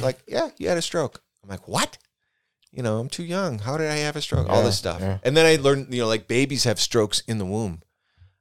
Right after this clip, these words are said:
Speaker 1: And I had a weird stroke that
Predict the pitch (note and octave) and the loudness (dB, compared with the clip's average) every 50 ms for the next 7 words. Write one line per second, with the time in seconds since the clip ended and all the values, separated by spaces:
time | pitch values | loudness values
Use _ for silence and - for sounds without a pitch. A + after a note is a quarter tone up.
0 | _ _ - G2+ G2+ F#2+ F2+ - G2 A#2 B2 B2+ A2+ A2 G2+ G2 G#2 A#2 B2 C3 | _ _ -10 -6 -6 -6 -4 -2 -2 0 0 2 0 0 -2 -2 -2 0 2 4
1 | C3+ C3+ C3+ C3 A#2 - _ _ _ _ _ _ _ _ - - - - - - | 6 6 6 4 0 -6 _ _ _ _ _ _ _ _ -4 -2 0 0 0 0
2 | - C3+ C#3+ C#3+ C#3+ C3 A#2+ - _ - G#2+ G2 G2 G2 - - _ | 2 6 8 8 8 8 6 2 _ -2 0 2 2 2 0 -2 _